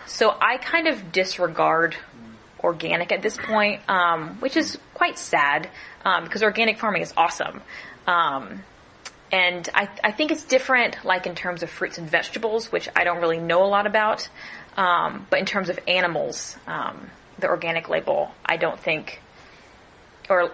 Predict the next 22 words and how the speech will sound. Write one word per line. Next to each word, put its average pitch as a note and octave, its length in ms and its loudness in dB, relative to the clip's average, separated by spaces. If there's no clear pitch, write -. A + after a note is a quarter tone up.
or G3 140 4
just, F3+ 280 -4
like, F3 200 0
farming E3+ 360 0
or E3+ 140 0
farming F3 440 -2
in, F3 180 -2
like, D#3+ 180 -2
an E3 80 0
organic E3 480 -2
way D3+ 240 4
has - 180 -12
not D#3+ 180 0
really, D3+ 320 -2
um, D#3+ 260 0
helped - 600 -2
tip - 200 -4
the E3 80 -6
scales - 420 -2
at, - 160 -2
at - 120 -2
all. - 300 -2